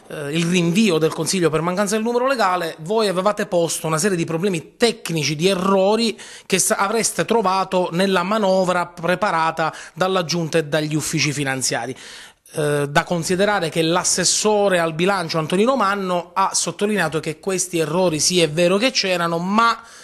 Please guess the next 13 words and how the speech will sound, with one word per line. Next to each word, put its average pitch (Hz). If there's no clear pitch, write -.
non 214
avrebbero 247
mai 240
inficiato 180
l'impalcatura 226
della 165
manovra. 135
Ma 190
qual 214
è 175
la 151
vostra 139
posizione? 123